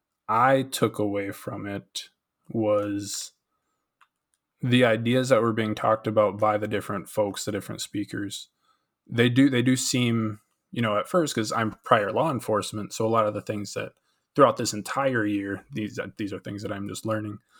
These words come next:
But the different aspects of society that people talk about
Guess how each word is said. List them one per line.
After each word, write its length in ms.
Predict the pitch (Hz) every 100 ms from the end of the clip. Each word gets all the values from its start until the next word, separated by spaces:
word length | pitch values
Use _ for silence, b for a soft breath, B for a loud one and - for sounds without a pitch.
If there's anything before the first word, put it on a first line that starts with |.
| b b b
But 120 | 120 113
the 80 |
different 460 | 120 131 131 131 95 _ _ -
aspects 520 | 117 113 - 117 -
of 120 | 104
society 580 | - 104 - 107 107 107
that 200 | 104 -
people 320 | - 110 107
talk 320 | - 110 107 -
about 420 | 104 104 101